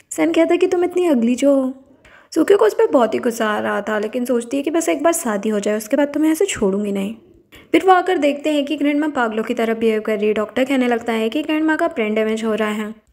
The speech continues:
अब हम लोग कुछ नहीं कर पाएंगे। सैन उस पर गुस्सा करने लगता है कि मैंने तुझे इतने पैसे दिए और तू बोल रहा है कि कुछ नहीं कर पाएंगे। लेकिन तभी सुकिया देखती है कि ग्रैंडमा के चारों ओर इविल स्पिरिट है,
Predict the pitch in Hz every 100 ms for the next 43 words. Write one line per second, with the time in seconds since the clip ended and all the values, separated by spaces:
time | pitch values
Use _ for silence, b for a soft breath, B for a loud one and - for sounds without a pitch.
0 | B B B B 269 320 330 330 247 240
1 | 220 214 226 226 214 214 220 220 233 240
2 | 277 320 320 311 302 294 277 269 262 269
3 | 285 294 294 302 311 262 233 262 277 262
4 | 233 233 233 262 330 320 330 330 339 381
5 | 254 - 220 277 285 311 349 311 226 -
6 | _ b b b 311 370 392 403 311 269
7 | 294 294 285 285 262 240 247 269 277 269
8 | 285 302 302 269 285 294 - 294 226 226
9 | 226 - 226 226 220